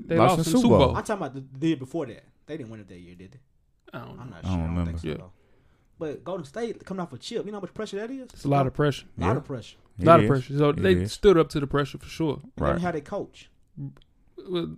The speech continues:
Speaker 2: they got that coach. He's not coaching, but he's coaching. You understand what I'm saying? You know, Luke Walton's not even getting those wins.
Speaker 1: None of 'em. That would
Speaker 2: Steve
Speaker 1: never
Speaker 2: Kerr's
Speaker 1: be on the record.
Speaker 2: is
Speaker 1: Yep.
Speaker 2: getting those wins. So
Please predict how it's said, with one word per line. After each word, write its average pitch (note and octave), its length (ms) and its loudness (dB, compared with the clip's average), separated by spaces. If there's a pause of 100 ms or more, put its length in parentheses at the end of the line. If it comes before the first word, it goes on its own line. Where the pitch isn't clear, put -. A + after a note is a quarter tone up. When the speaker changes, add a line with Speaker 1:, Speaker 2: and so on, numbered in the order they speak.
(240)
Speaker 2:
they F3 120 2
got D3 220 4
that - 160 -10
coach. - 500 -8
He's F#3+ 180 0
not B2+ 200 0
coaching, F3 320 2
but A#2 100 -6
he's A2 140 -8
coaching. - 460 -2
You E3 60 4
understand F3 300 2
what F3+ 80 0
I'm E3+ 80 -4
saying? E3+ 280 -4
You A#3 80 0
know, A3+ 160 4
Luke F3 220 4
Walton's E3+ 260 2
not C#3+ 180 0
even C3 180 0
getting C3+ 320 0
those A#2 220 -2
wins. - 580 -2
Speaker 1:
None G#2 300 2
of E2+ 180 -2
'em. D#2+ 120 -10 (260)
That F#2+ 80 0
would G2 60 0
Speaker 2:
Steve E3+ 160 6
Speaker 1:
never G#2+ 100 4
Speaker 2:
Kerr's D3+ 340 6
Speaker 1:
be G#2 60 -10
on G2+ 40 -8
the G2 60 -8
record. - 160 -20
Speaker 2:
is - 80 -8
Speaker 1:
Yep. C3 60 -8
Speaker 2:
getting C3 540 0
those A#2 400 -6
wins. - 300 -16 (300)
So - 160 -18